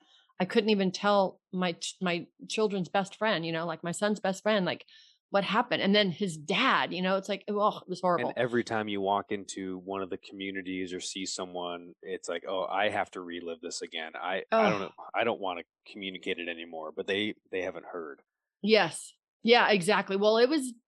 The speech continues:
Speaker 1: big news. So I pretty much stayed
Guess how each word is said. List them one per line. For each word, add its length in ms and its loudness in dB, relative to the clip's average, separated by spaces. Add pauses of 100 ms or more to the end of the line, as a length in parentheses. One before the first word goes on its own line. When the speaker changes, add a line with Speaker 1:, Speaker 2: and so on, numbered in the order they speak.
Speaker 1:
big 200 0
news. 540 -2
So 380 6
I 320 4
pretty 180 2
much 240 2
stayed 520 -2